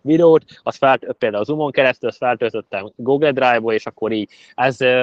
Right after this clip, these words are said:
jó, működő megoldás, de nem a legjobb. Inkább, ö, sokkal hatékonyabb előfizettem, ö, Loomra, ami,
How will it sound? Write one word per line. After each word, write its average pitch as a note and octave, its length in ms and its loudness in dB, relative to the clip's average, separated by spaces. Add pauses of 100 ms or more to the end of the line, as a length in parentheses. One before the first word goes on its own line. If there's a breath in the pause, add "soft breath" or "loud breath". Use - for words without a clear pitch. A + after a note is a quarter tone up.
jó, D3+ 280 -4
működő C3+ 440 -2
megoldás, C3+ 520 0
de B2 80 -2
nem B2 160 -4
a A2+ 120 -2 (260 loud breath)
legjobb. C#3+ 380 0 (260 loud breath)
Inkább, C3 440 0
ö, B2+ 220 4
sokkal C#3 280 -4
hatékonyabb A#2+ 560 -4
előfizettem, A#2 880 -4 (120)
ö, A#2 260 -4
Loomra, B2+ 440 0 (300 loud breath)
ami, A#2 400 -2